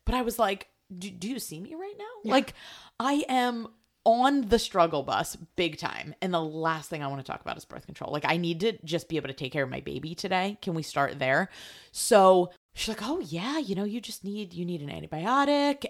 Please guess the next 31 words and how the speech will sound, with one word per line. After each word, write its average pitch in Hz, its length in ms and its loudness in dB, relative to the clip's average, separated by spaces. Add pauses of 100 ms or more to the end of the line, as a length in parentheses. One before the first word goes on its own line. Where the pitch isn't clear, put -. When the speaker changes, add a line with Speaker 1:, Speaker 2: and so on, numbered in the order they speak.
Speaker 1:
and, 156 340 -4
you 156 140 -4
know, 143 120 -2
we're 139 140 -4
gonna 147 240 -8
check - 320 -10
your - 80 -10
cervix 277 560 2
and 190 80 -4
do 190 140 0
all 170 100 6
the 147 80 0
things." 139 300 -6
And 139 100 -8
I'm 135 60 -6
like, 131 240 -4
"Oh 175 80 0
my 151 140 -4
gosh, - 220 -10
like, 143 120 -8
get 143 160 -2
me 165 80 2
out 180 120 6
of 175 60 2
this 151 140 -4
office 131 320 -4
and 143 160 -8
get 131 100 -6
me, 135 140 -8
like, 135 200 -10
some 127 460 -8